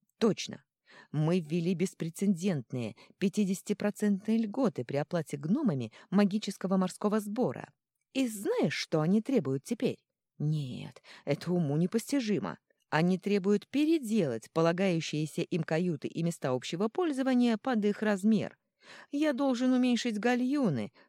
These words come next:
Аркаиш меня побери, и оборудовать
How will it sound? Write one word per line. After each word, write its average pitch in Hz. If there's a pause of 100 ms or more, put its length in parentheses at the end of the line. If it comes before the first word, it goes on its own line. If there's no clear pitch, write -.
Аркаиш 147
меня 143
побери, 160 (360)
и 202
оборудовать 240